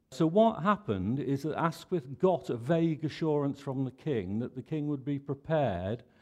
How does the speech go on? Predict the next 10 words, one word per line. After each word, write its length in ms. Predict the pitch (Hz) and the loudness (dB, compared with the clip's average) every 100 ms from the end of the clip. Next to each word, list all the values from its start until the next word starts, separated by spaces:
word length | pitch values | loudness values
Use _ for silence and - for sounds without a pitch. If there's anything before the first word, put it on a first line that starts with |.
| - - - | -20 -20 -4
to 200 | 139 127 | 0 0
create 440 | - 151 147 180 | 0 0 2 2
more 220 | 131 135 143 | 0 0 0
new 280 | 127 127 | 2 0
peers 720 | 113 135 107 90 82 123 - - _ _ _ - | 0 -2 -2 -2 -4 -8 -12 -20 _ _ _ -10
to 100 | - | -2
get 260 | 127 139 127 | 0 0 0
the 80 | |
budget 480 | 127 139 107 135 - | 0 0 0 -4 -4
through. 520 | - - 160 120 80 | -10 -2 0 0 -2